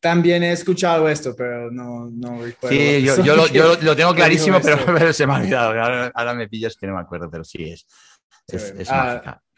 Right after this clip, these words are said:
Speaker 1: a ver, chicos, entonces podemos, ah, buscar este, esta citación en Google. <laughs> A ver,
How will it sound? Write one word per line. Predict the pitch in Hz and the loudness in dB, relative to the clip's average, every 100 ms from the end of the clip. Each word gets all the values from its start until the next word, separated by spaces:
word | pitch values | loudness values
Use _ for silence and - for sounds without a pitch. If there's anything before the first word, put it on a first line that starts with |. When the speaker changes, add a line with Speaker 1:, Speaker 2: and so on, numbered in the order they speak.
| _ _ _ _ _ _ - | _ _ _ _ _ _ -6
Speaker 1:
a | 147 | -2
ver, | 160 170 165 | 0 0 -2
chicos, | 165 147 135 113 117 | -4 -6 -8 -8 -12
entonces | 113 123 117 110 | -12 -12 -12 -8
podemos, | 123 120 117 117 113 | -6 -6 -8 -12 -14
ah, | 113 110 107 107 107 107 107 _ _ _ | -12 -10 -12 -14 -14 -14 -16 _ _ _
buscar | 123 131 131 - 123 117 113 | -14 -10 -8 -6 -4 -4 -6
este, | - 113 110 107 101 _ _ _ _ _ | -10 -14 -12 -12 -14 _ _ _ _ _
esta | 110 - - 107 | -16 -16 -14 -14
citación | 107 117 113 104 110 | -12 -14 -14 -12 -12
en | 107 | -10
Google. | 104 104 98 - - - - _ - | -10 -12 -14 -16 -20 -20 -20 _ -8
<laughs> | 185 185 170 190 180 | -6 -6 -6 -6 -6
A | 147 123 | -6 -4
ver, | 120 117 | -2 -4